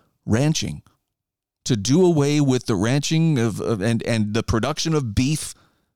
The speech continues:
entirely. I know, all that was, "You will eat the bugs and you will be happy and own nothing."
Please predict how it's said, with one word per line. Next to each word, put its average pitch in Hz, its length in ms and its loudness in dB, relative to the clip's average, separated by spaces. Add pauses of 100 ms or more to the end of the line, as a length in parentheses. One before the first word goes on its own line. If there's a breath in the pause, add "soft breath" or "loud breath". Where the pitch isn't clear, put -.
(200)
entirely. 147 720 0 (1120)
I 139 100 2
know, 190 120 2
all 135 120 2
that 156 160 2
was, 147 140 4
"You 139 120 4
will 147 140 2
eat 208 160 -2
the 170 120 -2
bugs 185 340 0
and 170 140 2
you 151 100 4
will 151 100 2
be 139 140 0
happy 208 420 0
and 165 100 2
own 170 200 4
nothing." 262 400 0